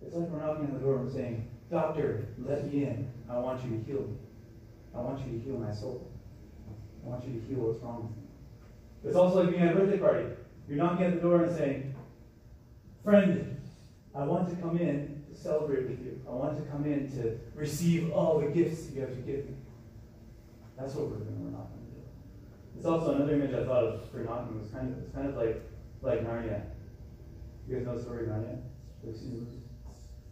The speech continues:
Yeah. So there's, like, this, this magic wardrobe that you walk inside and then you're suddenly in another world, right? I think that when we come to the chapel or when we come to pray,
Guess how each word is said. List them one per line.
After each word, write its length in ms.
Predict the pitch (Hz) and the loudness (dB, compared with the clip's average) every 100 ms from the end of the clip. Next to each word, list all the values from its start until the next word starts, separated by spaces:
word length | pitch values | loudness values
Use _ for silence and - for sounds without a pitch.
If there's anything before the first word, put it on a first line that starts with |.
| - - | -16 -10
Yeah. 140 | 117 113 - - - - - - - - | -6 -4 -6 -12 -16 -18 -18 -18 -16 -4
So 160 | 143 143 | 4 6
there's, 200 | 147 147 | 8 8
like, 180 | 139 | 6
this, 220 | 139 135 131 | 6 4 4
this 300 | 135 131 - | 2 2 0
magic 320 | - - 113 | 0 2 2
wardrobe 460 | 120 127 147 147 131 | 0 2 4 4 2
that 120 | 127 | -2
you 80 | 127 | -4
walk 260 | 123 127 127 | -2 0 0
inside 340 | - 127 139 | -2 -2 0
and 140 | 135 | 0
then 140 | 120 120 | -4 -6
you're 120 | 113 | -6
suddenly 280 | 123 120 113 | -4 -4 -4
in 120 | 110 | -4
another 140 | 110 107 | -4 -4
world, 420 | 104 104 98 - - | -2 -2 -4 -10 -6
right? 220 | 104 110 - - - - - | -4 -4 -8 -16 -18 -16 -8
I 80 | 131 | -2
think 160 | 180 190 | 4 6
that 100 | - | 6
when 100 | 147 | 4
we 80 | |
come 120 | 175 175 | 0 0
to 100 | 131 | 0
the 80 | |
chapel 320 | 127 160 147 127 | 0 2 2 2
or 100 | 120 | 0
when 140 | 120 | -2
we 60 | 147 | -2
come 140 | 147 | -4
to 60 | 143 | -4
pray, 340 | - - - | -4 -2 -2